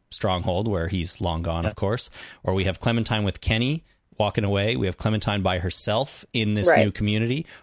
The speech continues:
Speaker 1: Or we have Clementine by herself out in the wild, not really going anywhere. And I
Speaker 3: And,
Speaker 1: feel
Speaker 3: and
Speaker 1: like
Speaker 3: on that option, either Kenny or Jane will be alive, 'cause she,
Speaker 2: Right.
Speaker 3: that means she's been like, "Screw you, I'm going out on my own," to either Kenny or Jane,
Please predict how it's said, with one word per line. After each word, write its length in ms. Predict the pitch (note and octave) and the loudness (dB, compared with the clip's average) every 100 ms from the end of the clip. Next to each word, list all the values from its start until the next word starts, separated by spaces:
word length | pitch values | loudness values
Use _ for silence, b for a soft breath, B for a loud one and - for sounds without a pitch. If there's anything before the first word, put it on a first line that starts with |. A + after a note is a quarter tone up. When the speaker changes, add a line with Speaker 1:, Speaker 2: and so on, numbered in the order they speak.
| B | B
Speaker 1:
Or 200 | G#2+ G2+ | -2 0
we 100 | G2+ | 2
have 220 | G#2 F#2 | 0 -2
Clementine 460 | - G#2 G2+ G#2+ G2+ | 0 0 0 0 0
by 160 | F#2+ F#2 | 0 2
herself 720 | F#2 - G#2 F#2+ - - - - | 0 0 0 -2 -4 -16 -14 -4
out 160 | G#2 F#2+ | -2 0
in 140 | F#2+ | 0
the 80 | E2+ | 2
wild, 500 | G#2 B2 G2+ F#2+ F2+ | 2 2 2 -2 -2
not 240 | F2+ F#2 G2 | -2 -2 -2
really 300 | F#2 F2 - _ _ _ | -2 -2 -6 _ _ _
going 380 | - F2 E2+ E2 | -4 -2 -4 -2
anywhere. 480 | G2+ C3+ G2 D#2 E2+ B B B B - | -2 0 0 -2 -4 B B B B -2
And 120 | F#2+ | 2
I 40 | |
Speaker 3:
And, 140 | G#2 G#3 | 6 6
Speaker 1:
feel 100 | G#3 | 8
Speaker 3:
and 80 | G#3 | 8
Speaker 1:
like 60 | |
Speaker 3:
on 140 | G3+ G3 | 6 6
that 240 | G3+ G#3 | 6 6
option, 600 | F#3 F#3 - F3+ E3 D#3+ - | 6 4 4 4 6 2 2
either 320 | G3 F#3 F3 | 6 8 8
Kenny 420 | - F#3+ F3 E3 | 6 4 6 6
or 280 | - E3+ D#3+ | 8 8 8
Jane 720 | D3+ E3+ D#3+ D#3 D3+ D3 D3 - _ _ _ - | 8 8 8 8 4 0 -4 -8 _ _ _ 2
will 240 | E3+ E3 | 6 6
be 140 | D#3+ | 8
alive, 680 | D#3+ D3 D3 C3+ G#2+ D3 - - | 6 8 6 6 4 2 -2 -2
'cause 120 | E3 A2 | -2 2
she, 80 | |
Speaker 2:
Right. 100 | A2 | 4
Speaker 3:
that 60 | D3 | 4
means 180 | D3+ D3 | 4 2
she's 200 | D#3 D3 | 2 2
been 200 | D#3+ D3 | -2 2
like, 280 | C#3 C3+ - | 2 2 -2
"Screw 280 | - F3 E3+ | -2 4 6
you, 260 | D#3+ D#3 D3+ | 8 8 6
I'm 120 | D3+ | 6
going 200 | D3+ D3+ | 4 6
out 140 | D3 | 6
on 60 | C#3+ | 6
my 140 | C#3 D3 | 6 6
own," 300 | C#3 - C#3+ | 6 4 2
to 200 | F#3 - | 4 6
either 340 | F#3 G3+ G3+ | 6 8 6
Kenny 360 | - F#3+ F3 D#3 | 6 4 6 6
or 160 | D#3 | 6
Jane, 400 | D#3 D3 D3 C#3+ | 6 6 4 0